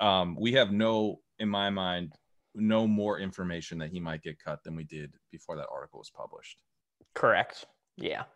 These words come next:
Speaker 2: So there are, as always, there are always guys, you know, J V and Hawkins, Wayne Gallman,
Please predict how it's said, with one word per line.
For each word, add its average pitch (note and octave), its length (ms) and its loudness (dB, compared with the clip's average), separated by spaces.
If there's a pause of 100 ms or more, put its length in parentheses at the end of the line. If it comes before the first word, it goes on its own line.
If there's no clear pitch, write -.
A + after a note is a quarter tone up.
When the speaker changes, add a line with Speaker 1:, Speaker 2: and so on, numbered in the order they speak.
Speaker 2:
So B3 160 10
there B3+ 220 12
are, A3 320 12
as F3 240 12
always, D3+ 400 10
there C#3+ 200 12
are C3 40 10
always A#2+ 400 8
guys, F#2+ 460 4
you C3 120 0
know, A2+ 360 4 (500)
J E3 240 10
V D3+ 200 10
and C3+ 80 6
Hawkins, C#3 760 8
Wayne C3+ 440 4
Gallman, C3 680 6